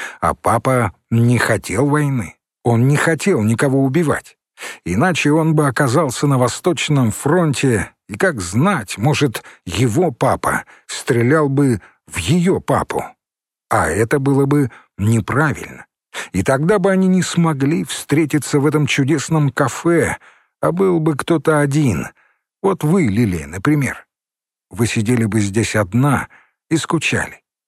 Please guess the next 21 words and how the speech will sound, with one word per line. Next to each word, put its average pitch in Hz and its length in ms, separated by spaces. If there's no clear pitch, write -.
Или 190 420
я 135 360
бы 135 120
сидел 120 520
и - 20
скучал, 131 800
и 107 100
думал, 123 460
что - 260
мне 123 300
чего-то 160 400
не 175 100
хватает. - 680
«А 113 160
может, — 127 600
сказал 110 420
Кертис, — - 600
вы 135 220
всё-таки 139 520
снимете 165 600
очки?» - 500